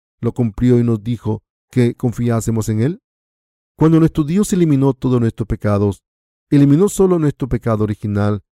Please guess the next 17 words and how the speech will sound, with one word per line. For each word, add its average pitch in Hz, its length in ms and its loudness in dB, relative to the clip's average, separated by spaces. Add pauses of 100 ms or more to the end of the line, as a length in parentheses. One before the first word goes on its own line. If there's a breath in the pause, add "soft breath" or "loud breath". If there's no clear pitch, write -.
(200)
y 147 80 0
dejó 127 240 0
nuestros 120 280 -4
pecados 107 420 -2
personales 104 560 -4
intactos? 98 640 -8 (300)
No, 90 320 -2 (440)
por 156 140 0
supuesto 143 400 -2
que 92 140 -6
no. 80 220 -6 (600)
Cuando 147 240 2
Jesús 196 280 -2
murió 139 340 2
en 107 60 2
la 90 100 0
cruz, 87 340 -8